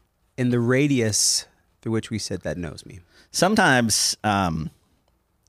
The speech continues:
Speaker 2: I forget that most of the world doesn't operate in our love language.
Speaker 1: That's right.
Speaker 2: Which is
Speaker 1: Savage.
Speaker 2: demeaning,
Speaker 1: Yeah.
Speaker 2: sarcasm,
Speaker 1: Yeah.
Speaker 2: uh,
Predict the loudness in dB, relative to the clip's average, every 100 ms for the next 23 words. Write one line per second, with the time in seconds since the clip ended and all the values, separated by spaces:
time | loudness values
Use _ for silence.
0 | _ _ 0 0 0 -2 -4 -4 -2 0
1 | 0 -2 0 0 0 0 0 -2 -4 -6
2 | -4 -2 0 0 0 -2 -4 -2 -2 -2
3 | -2 -4 -2 -2 -2 -6 -10 _ _ _
4 | _ _ -2 0 0 0 -2 -4 -6 -6
5 | -8 -8 -12 -12 -20 _ _ -4 -2 -2
6 | -2 -2 -2 -2 -2 0 2 2 0 0
7 | 0 0 0 0 2 2 2 0 0 2
8 | 4 4 4 4 4 2 0 0 4 4
9 | 4 4 4 2 2 2 2 2 2 0
10 | -2 -6 _ _ _ _ _ -2 0 0